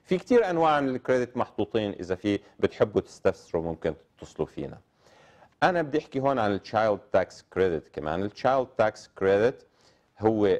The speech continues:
بيعطينا كريدت لحد ال ألفين دولار، في منهم ألف وأربعمية دولار ريفاندبل، و،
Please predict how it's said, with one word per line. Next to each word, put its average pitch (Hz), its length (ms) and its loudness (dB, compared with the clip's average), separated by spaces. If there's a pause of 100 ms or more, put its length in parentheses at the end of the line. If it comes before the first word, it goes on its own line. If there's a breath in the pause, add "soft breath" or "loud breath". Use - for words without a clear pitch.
بيعطينا 90 460 -2
كريدت 98 400 -2
لحد 123 340 -4
ال 104 100 -2
ألفين 92 440 -4
دولار، 127 280 0 (160)
في 123 160 -4
منهم 127 360 -2 (200)
ألف 175 280 0
وأربعمية 101 480 -2
دولار 104 560 0
ريفاندبل، 110 760 0 (720 soft breath)
و، 87 360 2